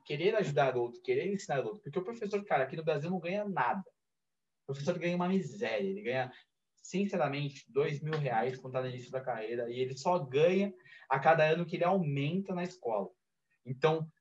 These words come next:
quanto mais anos ele trabalha, mais ele ganha. Mas, cara, chega um momento que ele estagna. Ele não vai ganhar, tipo, que nem um C E O,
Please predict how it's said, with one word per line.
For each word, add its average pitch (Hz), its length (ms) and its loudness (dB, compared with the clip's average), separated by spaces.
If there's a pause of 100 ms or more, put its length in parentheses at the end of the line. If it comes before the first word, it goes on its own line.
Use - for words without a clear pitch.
(160)
quanto 151 260 0
mais 180 320 6
anos 156 200 4
ele 156 160 0
trabalha, 180 540 12
mais 185 360 8
ele 196 180 12
ganha. 139 340 6
Mas, 131 200 2
cara, 151 200 8
chega 156 200 0
um 165 80 6
momento 170 280 2
que 208 120 4
ele 208 160 6
estagna. 175 680 2 (240)
Ele 123 120 2
não 151 120 6
vai 165 200 12
ganhar, 143 360 4
tipo, - 160 -12
que 143 120 -6
nem 139 100 2
um 147 100 4
C 151 200 -2
E 135 80 4
O, 143 260 8